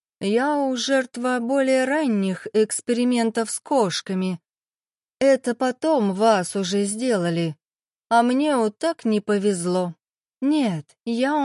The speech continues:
у вообще-то не жалуюсь, и в таком виде я у умный почти как человек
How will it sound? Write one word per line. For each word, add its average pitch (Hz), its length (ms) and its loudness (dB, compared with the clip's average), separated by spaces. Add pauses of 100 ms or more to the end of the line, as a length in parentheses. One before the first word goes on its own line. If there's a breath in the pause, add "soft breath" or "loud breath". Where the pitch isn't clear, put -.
у 233 60 -2
вообще-то 262 500 -4
не 254 160 0
жалуюсь, 220 720 -2 (400)
и 277 100 0
в - 80 -6
таком 277 520 2
виде 233 460 0
я 214 280 0
у 214 260 -2
умный 233 640 2
почти 196 500 -4
как 240 240 -8
человек 220 720 -4